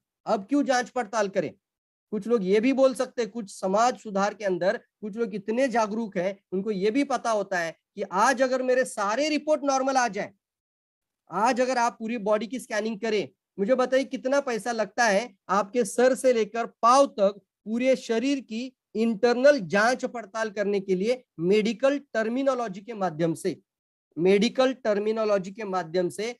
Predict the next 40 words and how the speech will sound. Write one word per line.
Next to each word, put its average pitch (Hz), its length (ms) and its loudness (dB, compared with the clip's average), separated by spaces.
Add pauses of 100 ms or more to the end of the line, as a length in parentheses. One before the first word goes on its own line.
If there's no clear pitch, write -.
(180)
फार्माकोलॉजी 202 1080 -2
के 196 120 -8
माध्यम 180 420 0
से 202 320 -6 (200)
पूरे 285 320 0
शरीर 220 320 -4
की 254 180 -12
जांच 202 460 -2
करने 208 340 -6
के 208 120 -10
लिए 240 80 -6
कितना 233 320 -4
पैसा 208 300 -4
लग 208 220 -2
सकता 190 340 -4
है? 143 140 -4 (160)
आप 190 140 2
मुझे 208 140 0
अंदाजा 202 380 2
बताइए, 180 360 -4
जल्दी 220 280 -6
जल्दी 202 260 -6
बताना 190 320 -2
है, 240 80 -2
कितना 262 460 -2
पैसा 247 320 -2
लग 226 180 -4
सकता 202 360 -2
है, 139 160 -4 (760)
कितना 254 240 -2
पैसा 240 280 -2
लगेगा 202 540 2 (160)
पूरे 226 220 -2
शरीर 220 360 -2
की 285 160 -4
जांच 208 340 -4
पड़ताल 190 340 -2
करने 170 300 -6
के 160 100 -8
लिए? 131 160 -6